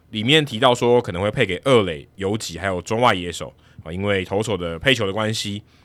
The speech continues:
可能会决定这个球的落点。那这样会让几个位置的球员可以提升接杀或是处理球的机会。我想问，这样会不会影响野手守备的真实价值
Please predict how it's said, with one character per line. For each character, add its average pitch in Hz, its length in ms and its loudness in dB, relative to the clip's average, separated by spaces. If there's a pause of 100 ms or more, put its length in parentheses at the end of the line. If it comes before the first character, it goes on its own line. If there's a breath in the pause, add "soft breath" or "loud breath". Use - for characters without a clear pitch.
(160 soft breath)
可 95 100 -6
能 92 100 -6
会 131 140 2
决 98 220 -2
定 110 280 -2
这 98 120 -10
个 87 240 -4
球 90 240 -4
的 98 160 -2
落 123 200 4
点。 82 220 -12 (460 soft breath)
那 131 80 -2
这 196 100 2
样 180 100 6
会 180 160 4
让 165 160 4
几 101 160 -8
个 98 100 -4
位 135 180 4
置 104 100 -6
的 92 60 -4
球 92 180 -6
员 92 140 -4
可 117 100 -4
以 107 80 -2
提 90 180 -12
升 98 320 -6
接 104 220 -4
杀 101 180 -2
或 107 140 -2
是 110 100 -6
处 92 220 -10
理 87 80 -8
球 76 200 -12
的 78 80 -10
机 90 260 -12
会。 90 200 -8 (380 soft breath)
我 131 100 -2
想 127 180 2
问， 127 140 4
这 127 120 0
样 127 100 4
会 135 80 2
不 123 60 2
会 131 100 4
影 98 180 -6
响 95 240 -4
野 101 220 -2
手 113 160 0
守 101 200 -2
备 110 140 0
的 92 100 -2
真 127 220 -2
实 98 160 -6
价 98 240 2
值 69 260 -12